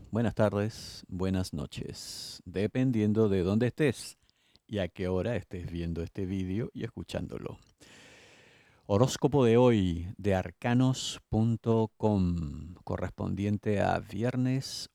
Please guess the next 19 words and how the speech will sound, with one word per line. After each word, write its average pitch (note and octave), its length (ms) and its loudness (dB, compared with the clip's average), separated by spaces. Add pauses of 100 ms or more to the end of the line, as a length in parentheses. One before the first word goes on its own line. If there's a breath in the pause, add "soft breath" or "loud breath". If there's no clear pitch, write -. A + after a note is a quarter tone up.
ocho A2 680 -2
de A2+ 100 -12
junio E2+ 640 -2 (100)
de F#2+ 480 -2
dos F#2 300 -8
mil F#2 220 -2
dieciocho. - 720 -8 (720 soft breath)
Procedemos A#2 520 4
como A#2+ 500 2
hacemos G2+ 420 -2
siempre. G2 640 -2
Ingresamos F2+ 800 -4
a G2+ 260 -2
Google C#3 420 2 (140)
y D3 260 -4 (180)
buscamos A2+ 1000 -2
lo - 160 -8
siguiente. B2 640 0 (840)
Horóscopo C3+ 1600 -2